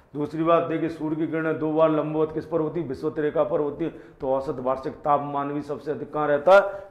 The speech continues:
विषुवत रेखा पर रहता है। औसत वार्षिक तापमान सबसे अधिक विषुवत रेखा पर,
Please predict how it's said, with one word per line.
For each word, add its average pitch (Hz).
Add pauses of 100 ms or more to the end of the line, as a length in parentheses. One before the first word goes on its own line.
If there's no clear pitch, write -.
विषुवत 160
रेखा 139
पर 131
रहता 117
है। 131
औसत 151
वार्षिक 156
तापमान 160
सबसे 170
अधिक 170
विषुवत 143
रेखा 151
पर, 160